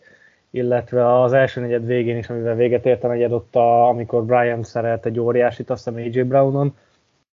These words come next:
ugye az is egy cover zero volt, és én imádom ezeket a, az agresszív játékokat. Ez gyakorlatilag az, amit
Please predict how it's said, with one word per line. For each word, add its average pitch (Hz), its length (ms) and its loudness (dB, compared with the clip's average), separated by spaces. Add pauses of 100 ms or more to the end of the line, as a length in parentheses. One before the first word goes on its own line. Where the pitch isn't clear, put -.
(460)
ugye 135 120 0
az 131 80 2
is 135 120 -4
egy 143 120 -2
cover 131 300 0
zero 131 280 2
volt, 127 200 2
és 131 140 -4
én 139 80 -2
imádom 127 340 2
ezeket 120 440 -2
a, 120 320 2
az 120 160 -4
agresszív 113 480 -4
játékokat. 117 460 -2
Ez 143 100 0
gyakorlatilag 147 420 0
az, 135 120 2
amit 123 340 -4